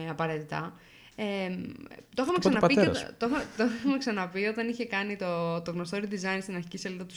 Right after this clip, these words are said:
Speaker 1: search, το Google, και το λέω και τώρα, ότι, εντάξει, μερικές φορές η επ-, η υπεραπλούστευση είναι πιο επικίνδυνη,
Speaker 2: Α, δεν μου
Speaker 1: ξέρω
Speaker 2: λες
Speaker 1: εγώ.
Speaker 2: τώρα, ας πούμε, που το design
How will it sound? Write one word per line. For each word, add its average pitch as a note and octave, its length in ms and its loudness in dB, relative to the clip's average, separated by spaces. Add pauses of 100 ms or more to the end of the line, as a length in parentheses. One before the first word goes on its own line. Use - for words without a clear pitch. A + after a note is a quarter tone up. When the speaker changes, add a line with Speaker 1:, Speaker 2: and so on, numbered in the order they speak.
Speaker 1:
search, E3+ 300 -2 (460)
το G3 80 0 (100)
Google, F#3+ 320 0
και D#4+ 140 -4
το F4 60 -2
λέω F#4+ 180 2
και F4+ 60 -2
τώρα, C4+ 340 2 (280)
ότι, A#3 240 0 (600)
εντάξει, G4+ 260 0
μερικές A3+ 280 0
φορές - 540 -4 (140)
η A3+ 140 0
επ-, A3 280 0
η - 80 -4
υπεραπλούστευση G3+ 960 -2
είναι C#4+ 160 0 (160)
πιο - 180 -2
επικίνδυνη, A3+ 440 2
Speaker 2:
Α, - 40 2 (120)
δεν C3 140 4
μου - 0 -
Speaker 1:
ξέρω C#3 160 6
Speaker 2:
λες G2+ 120 2
Speaker 1:
εγώ. - 220 -8
Speaker 2:
τώρα, C3+ 260 8
ας G#2 180 0
πούμε, F#2 200 -2
που F2 140 -8
το G2 200 -2 (680)
design B2+ 320 2